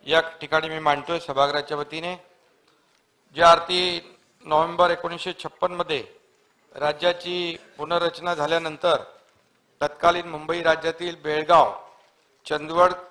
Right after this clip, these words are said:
चंदगड तालुका वगळून विजापूर, धारवाड व कारवार हे मराठी भाषिक जिल्हे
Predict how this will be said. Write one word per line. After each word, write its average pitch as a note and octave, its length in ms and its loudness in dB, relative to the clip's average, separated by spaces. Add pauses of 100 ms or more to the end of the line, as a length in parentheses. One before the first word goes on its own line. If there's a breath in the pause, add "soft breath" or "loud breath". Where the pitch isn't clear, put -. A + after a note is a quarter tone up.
(380)
चंदगड E3+ 400 0
तालुका E3+ 300 2
वगळून F3 460 2 (640)
विजापूर, F3 600 0
धारवाड E3 440 4
व E3+ 100 -2
कारवार D#3+ 500 4
हे D3 260 -10
मराठी D#3+ 440 -2
भाषिक D#3 400 -8
जिल्हे D3+ 260 -4